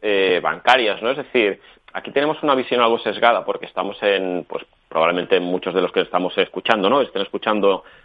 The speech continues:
país desarrollado con un sistema financiero o bancario accesible y maduro, pero hay gente,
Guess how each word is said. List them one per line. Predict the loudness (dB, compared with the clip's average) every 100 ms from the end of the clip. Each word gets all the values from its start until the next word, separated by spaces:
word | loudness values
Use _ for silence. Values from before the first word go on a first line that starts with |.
| _
país | -2 0
desarrollado | 0 0 0 2 2 2 2 -2
con | -6
un | -8
sistema | -8 -6 -4
financiero | -2 -4 -2 0 2 2 2
o | -2
bancario | -4 0 -2 0 0 0 -4 _ _
accesible | -4 -4 -10 -6 -2 2 2
y |
maduro, | 2 2 2 0 -2 -8 _ _ _ _
pero | -2 2
hay | 2
gente, | 0 -4 -4 -2 -2 -2